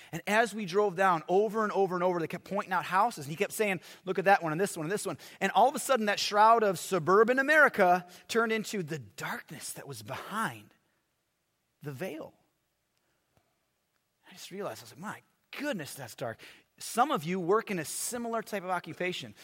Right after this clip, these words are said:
where all day long you have to face the dark. You see it. You can't avoid it. You get home, you try to shake it off before you walk in to see your family because you don't want it to stick to you. That's pretty powerful, isn't it?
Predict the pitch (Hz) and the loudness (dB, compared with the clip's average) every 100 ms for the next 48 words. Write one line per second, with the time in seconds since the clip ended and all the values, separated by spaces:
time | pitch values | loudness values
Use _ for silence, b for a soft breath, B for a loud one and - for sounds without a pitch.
0 | - 175 202 277 254 247 240 214 254 175 | -8 2 6 6 4 0 0 2 4 2
1 | 214 208 165 - 160 - - 202 202 185 | -2 -2 -4 -6 -8 -8 -2 0 2 -2
2 | 208 - 277 220 165 233 - 262 254 196 | -6 -4 -2 -2 -2 -6 -2 0 2 0
3 | 156 139 220 262 190 110 - _ _ _ | -4 2 2 4 -2 -6 -14 _ _ _
4 | _ _ _ _ b b - 240 226 185 | _ _ _ _ b b -6 -4 -2 -2
5 | 156 208 247 247 - 254 160 - - 254 | 2 2 2 -2 0 0 2 -2 0 -2
6 | 220 202 226 240 - 190 196 175 160 202 | 0 2 2 2 -4 -4 -2 -2 4 4
7 | 202 214 196 143 - 190 160 - 208 208 | 4 -2 -4 -6 -8 -6 -6 -2 0 0
8 | 147 139 143 180 180 185 196 131 - - | -4 -8 -6 -4 2 4 4 -2 -12 -12
9 | - 262 - 131 110 98 _ b b b | -12 -14 -14 -16 -18 -20 _ b b b
10 | b b b b b b _ _ _ _ | b b b b b b _ _ _ _
11 | _ _ _ _ 151 - - 196 160 185 | _ _ _ _ -20 -20 -12 -10 -2 -2
12 | 139 117 127 151 185 | -2 -6 -12 -10 -12